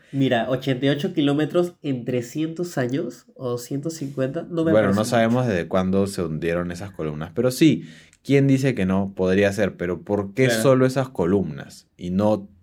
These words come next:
Speaker 2: muchas más cosas? Eh, bueno, como les dije, tenemos dos historias similares que han causado confusión sobre lo que hay debajo del
Speaker 1: Podría,
Speaker 2: Callao.
Speaker 1: podría haber sido una, una parte de la casa del hacendado que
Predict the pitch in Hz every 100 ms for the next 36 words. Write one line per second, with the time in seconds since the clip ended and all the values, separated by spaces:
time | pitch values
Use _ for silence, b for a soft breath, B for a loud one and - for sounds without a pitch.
0 | _ 107 107 107 - 95 95 - - 80
1 | 73 - B B B B B _ _ -
2 | 98 92 - - _ _ _ 110 92 82
3 | - - 110 110 113 127 120 - 110 135
4 | 156 165 160 160 165 151 151 156 156 110
5 | 101 113 113 156 - B B B - 120
6 | 120 127 120 127 123 120 123 117 107 98
7 | - 120 117 151 - B B B - 107
8 | 101 98 92 92 87 98 104 113 110 107
9 | 104 110 135 135 160 170 170 160 151 -
10 | 147 143 165 208 202 180 - 190 180 202
11 | - _ 165 151 160 160 165 151 156 151
12 | 151 151 165 143 117 131 127 151 147 139
13 | 139 131 117 117 123 131 139 143 139 127
14 | 110 110 - -